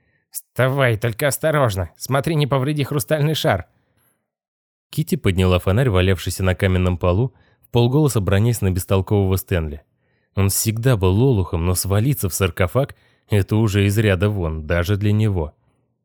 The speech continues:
Она перебралась через расколотую крышку и подняла фонарь над саркофагом, но тут же отскочила назад. Так внезапно и пугающе вынырнула оттуда голова Стэнли.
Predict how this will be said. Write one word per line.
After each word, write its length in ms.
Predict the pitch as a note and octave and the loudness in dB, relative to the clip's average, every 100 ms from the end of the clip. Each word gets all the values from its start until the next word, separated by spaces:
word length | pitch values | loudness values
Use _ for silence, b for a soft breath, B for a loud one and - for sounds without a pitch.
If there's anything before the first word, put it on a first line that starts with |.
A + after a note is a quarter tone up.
| _ | _
Она 200 | F#2 F#2 | 0 2
перебралась 520 | F2 F#2 F2 G#2 A2 G2+ | 2 2 2 2 2 0
через 240 | F2+ F2 | 0 2
расколотую 680 | F2+ F2+ - A2 F#2 F#2 F2 | 2 0 0 0 0 0 -2
крышку 440 | A#2+ C3+ - D#2+ b b | -2 -2 -4 -8 b b
и 100 | - | -4
подняла 380 | F#2 G2 G#2 C3 | 0 2 2 2
фонарь 260 | - A2+ A2+ | 2 2 2
над 180 | G#2 - | 2 0
саркофагом, 640 | G2 G2+ G2 D3+ G#2+ F#2 | 0 0 0 0 2 2
но 100 | F#2+ | 0
тут 240 | - D#3 | 0 2
же 100 | B2 | 2
отскочила 460 | A2+ - A#2 B2 A#2 | 2 0 0 2 2
назад. 400 | A#2+ A2 E2+ _ _ _ _ - | 2 0 -2 _ _ _ _ 0
Так 240 | F#2 - | 0 2
внезапно 540 | F#2+ F#2+ F#2+ B2+ G2 | 0 2 2 0 0
и 40 | F2+ | -2
пугающе 600 | - F#2 G#2+ B2+ A2 G2 | 0 0 2 2 2 -2
вынырнула 640 | E2+ G#2 B2 A#2+ B2 A#2+ | 0 2 2 2 2 2
оттуда 340 | A2+ - F2 G2+ | 0 -2 -2 0
голова 380 | G#2 F#2 F2 | 2 2 2
Стэнли. 480 | E2+ - G2 D2+ C#2+ | -2 0 -2 -2 -10